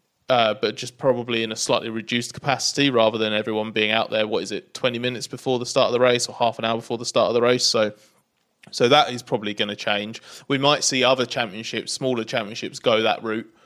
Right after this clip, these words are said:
because I guess there's less for them to lose by, by binning it off, basically. But it's just interesting, and it's really good as well to see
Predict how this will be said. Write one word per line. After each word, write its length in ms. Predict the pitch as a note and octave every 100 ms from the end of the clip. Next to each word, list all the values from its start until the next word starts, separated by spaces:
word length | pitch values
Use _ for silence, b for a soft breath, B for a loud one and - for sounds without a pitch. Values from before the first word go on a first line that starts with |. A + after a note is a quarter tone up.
| b b _
because 280 | A#2+ B2 A2+
I 80 |
guess 240 | A2+ A#2 -
there's 180 | A2 A#2+
less 220 | A#2 -
for 80 | A2+
them 160 | A2
to 120 | G#2 A2
lose 320 | A#2+ A2 G#2
by, 340 | A2+ A2+ G#2+
by 380 | G#2 A#2 G#2+ G#2 - _ -
binning 220 | A2+ G#2+
it 80 | F2+
off, 400 | A#2+ - - -
basically. 480 | G2+ A#2 - A#2 A2+
But 220 | - B B B
it's 120 | C#3+ C#3
just 140 | F3
interesting, 460 | D#3 D3 C3 B2+ A#2+
and 100 | B2+
it's 280 | C3+ -
really 220 | E3 E3+ C#3
good 260 | C#3 C3
as 100 | A#2+
well 180 | B2+ A#2+
to 140 | A2+
see 480 | - - A#2+ A#2+ A2+